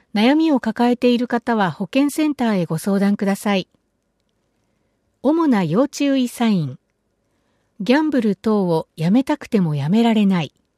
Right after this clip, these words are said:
ギャンブル等を中断、中止するとイライラする。ギャンブル等をやっていることを隠すために嘘をつく。借金してまでギャンブル等をしてしまう。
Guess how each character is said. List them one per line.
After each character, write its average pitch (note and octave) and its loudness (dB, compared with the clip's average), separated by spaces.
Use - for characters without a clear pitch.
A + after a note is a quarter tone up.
ギ A#3 0
ャ D#4 2
ン D4+ 0
ブ B3 0
ル A3 0
等 A3 -2
を F3 -2
中 C4 -2
断、 A#3+ 0
中 C4+ -2
止 C4+ -4
す - -6
る B3+ -2
と - -4
イ G#3+ 0
ラ D4 2
イ A3 0
ラ D3+ -4
す - -10
る。 C#3 -10
ギ A#3 0
ャ D#4 2
ン D#4 -2
ブ C4 0
ル A#3 -2
等 A#3 -2
を F#3+ -2
や F3+ -4
っ - -12
て C4+ -2
い C4 2
る B3+ -2
こ B3 -4
と A#3+ 0
を - -6
隠 - -6
す - -12
た A3 -2
め G#3 2
に F3 -2
嘘 C4+ 0
を C3+ -6
つ - -18
く。 - -12
借 - -2
金 E4+ -4
し - -14
て C#4+ -2
ま B3 2
で G3 -2
ギ G#3 0
ャ D4 4
ン D4 2
ブ B3 2
ル G#3 0
等 G#3+ -2
を F3 -2
し - -14
て G#3 -2
し G3+ -4
ま F#3 0
う。 E3+ -8